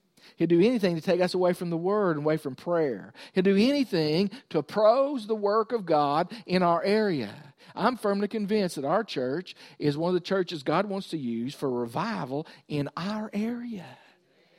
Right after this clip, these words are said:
There's too many good things happening. There's too many good people here. We have, we have children and youth that the bigger churches would die for.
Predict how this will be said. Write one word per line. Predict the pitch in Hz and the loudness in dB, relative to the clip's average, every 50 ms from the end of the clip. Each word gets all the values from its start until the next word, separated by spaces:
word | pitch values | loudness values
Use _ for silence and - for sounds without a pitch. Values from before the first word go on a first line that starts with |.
| _ _ - _ | _ _ -8 _
There's | - 202 208 | 2 2 2
too | - - 240 | 4 2 2
many | 226 226 214 | 4 4 4
good | 190 165 190 226 202 185 | 2 2 0 -2 0 2
things | 233 233 233 233 208 | 2 4 4 2 2
happening. | 208 214 208 240 254 - 208 170 | 2 2 2 2 0 -2 -2 -2
There's | 175 175 | -2 -2
too | - - 220 | -2 -2 0
many | 226 220 | 0 0
good | 202 202 240 220 190 | 0 -2 -4 -4 -4
people | 247 240 233 220 220 | -6 -6 -2 0 0
here. | 202 247 262 240 202 226 277 - - - | 0 4 4 4 2 2 -2 -12 -10 -2
We | - 196 262 240 226 | 2 4 4 6 6
have, | 233 226 220 220 214 190 - - - - - - - | 6 6 6 4 2 0 -4 -10 -20 -20 -20 -20 -12
we | - - 254 233 | -4 -2 2 4
have | 233 214 185 165 156 | 4 6 4 4 2
children | - - - 262 254 262 269 262 269 262 | -2 -2 0 4 4 4 4 4 2 2
and | 247 226 202 | 2 0 0
youth | 214 240 262 269 269 269 247 - - - - - _ - | 0 0 0 2 2 0 0 -2 -6 -12 -20 -20 _ 0
that | 202 196 190 | 2 2 2
the | - 180 | 2 0
bigger | 170 190 240 269 269 269 - | 2 2 2 2 2 -2 -2
churches | - - 220 220 214 208 - 247 240 214 - - - - | 0 2 2 2 2 0 -2 -6 -6 -6 -8 -12 -20 -14
would | - 262 269 262 247 240 | -8 -6 -6 -6 0 2
die | 277 269 277 311 320 330 330 330 311 | 4 4 4 2 0 0 2 2 0
for. | - - 277 262 254 247 214 175 151 131 107 92 - - | 2 4 6 6 8 8 6 6 4 2 0 -4 -10 -16